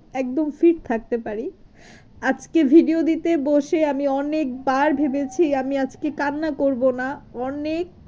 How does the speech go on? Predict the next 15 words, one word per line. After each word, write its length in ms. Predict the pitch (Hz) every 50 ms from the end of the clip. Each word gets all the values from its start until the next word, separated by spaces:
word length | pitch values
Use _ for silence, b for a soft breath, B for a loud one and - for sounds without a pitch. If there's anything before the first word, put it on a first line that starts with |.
| - - - - -
স্ট্রং 580 | - - - - 294 285 294 302 311 339 392
হয়েছি, 500 | 277 311 311 294 294 277 - - - 311 381 466 - - - - - - - - - - - - - - - - - - - - - - - - - - - - - - - - B B B B B B -
কিন্তু 220 | 277 277 254 233 294
এই 160 | 285 302 302
কষ্টগুলো 600 | 311 302 311 320 311 - 359 330 320 320 311 320
না 160 | 330 349 359
আসলে 400 | 330 294 - - 311 277 277 294
বলতে 520 | 262 233 226 277 311 339 349 339 339 370 339
গেলে 380 | 285 330 311 294 311 330 320 311 - - - - - - - - - -
কান্না 400 | 269 262 254 262 269 277 269 269
অটোমেটিক্যালি 640 | 254 - - 302 302 285 262 311 - 330 311 311 320
চলে 280 | - 240 196 196 214
আসে। 240 | 214 226 - - - - - - - B B B B B B B B B B - -
আল্লাহ 240 | 247 269 294 311
যেন 220 | 330 330 339 320